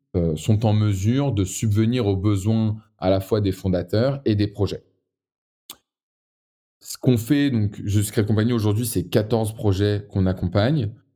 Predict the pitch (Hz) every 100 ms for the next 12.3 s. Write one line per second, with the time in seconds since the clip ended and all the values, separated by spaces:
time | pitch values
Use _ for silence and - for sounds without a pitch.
0 | _ _ _ _ - 107 - 107 104 98
1 | 95 95 98 - 87 98 - 90 82 80
2 | - 107 139 139 - _ _ _ _ _
3 | _ _ - 120 110 127 143 143 123 110
4 | 107 131 139 - 104 - 101 98 - 104
5 | 98 98 104 95 - - 101 92 90 113
6 | 127 110 104 110 117 - 95 87 92 104
7 | 104 127 - _ _ _ _ _ _ _
8 | - 110 104 98 - _ _ - 101 131
9 | 147 - 113 104 98 113 127 131 127 -
10 | 92 104 107 113 113 110 110 110 110 -
11 | 101 - 110 117 113 110 110 113 113 123
12 | 120 120 120